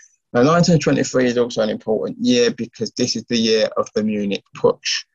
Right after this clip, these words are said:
So this is the, an attempt by the Nazi Party to take control of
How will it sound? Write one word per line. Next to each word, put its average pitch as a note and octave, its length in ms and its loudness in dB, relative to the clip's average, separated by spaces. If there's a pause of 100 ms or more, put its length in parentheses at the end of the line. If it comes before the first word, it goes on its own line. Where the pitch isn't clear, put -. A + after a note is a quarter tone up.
(440)
So A2+ 540 2
this A#2+ 260 -2
is A#2 420 0
the, G#2 120 -8 (420)
an A2+ 320 0
attempt C#3 640 -2 (160)
by A#2 460 2 (800)
the A#2 160 -4
Nazi A#2+ 440 -2
Party A#2 600 -2
to A2 220 -8
take - 400 -2
control A#2 800 0 (540)
of G#2+ 320 2